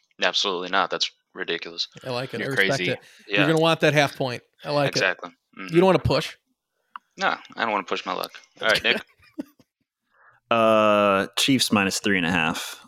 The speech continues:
Speaker 4: I think earlier I had said that, um, Vikings Cardinals over,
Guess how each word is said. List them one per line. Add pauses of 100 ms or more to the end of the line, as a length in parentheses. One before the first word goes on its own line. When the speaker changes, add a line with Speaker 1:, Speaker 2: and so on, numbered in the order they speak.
(180)
Speaker 4:
I
think (100)
earlier
I
had
said
that,
um, (200)
Vikings
Cardinals
over,